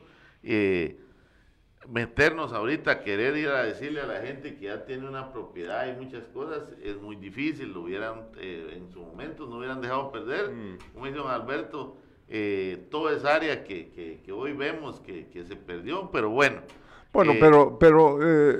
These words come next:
Speaker 3: eh, ojalá, eh, y
Speaker 1: incluso,
Speaker 3: algunos
Speaker 1: incluso ahorita en esta administración, el señor alcalde, eh, ha estado en pláticas con ellos, ha ido a muchas reuniones a Guatemala, y por eso mismo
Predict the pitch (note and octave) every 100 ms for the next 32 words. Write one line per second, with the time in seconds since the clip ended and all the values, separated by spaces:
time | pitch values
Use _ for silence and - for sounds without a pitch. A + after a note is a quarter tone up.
0 | D#3 C#3 B2+ A2 F3 F#3 F#3 F#3 D#3 A2
1 | B2+ C3+ C#3 C#3 F3 G#3+ - G#3 - D3+
2 | C3 C#3 F3+ F3 D#3+ D#3+ E3 D3+ D#3 E3
3 | D#3 C#3 C3 A#2 G2+ B2+ E3 F3 - G#2+
4 | F#2 F#2+ A#2 A#2+ A#2 A#2 C3 C3+ C3 -
5 | _ _ _ _ _ G2 F#2 E2 E2 D#2
6 | - F#2+ G2+ G#2 - A2 C#3 C3 G2+ D2+
7 | - F#2 E2+ G#2+ A#2+ B2+ G2 G2+ - -
8 | D#2+ G2 B2 D3+ D3 - - - G2 G#2+
9 | D3+ D3 A2+ C3 C3 A#2 G#2+ F#2 A2+ B2
10 | A2+ F2+ F2+ - D2 F#2+ D3 G#3+ - -
11 | _ _ C#3+ C#3 - G2 G2+ D#3 D3 C3+
12 | B2 G3+ A#3 F#3+ C3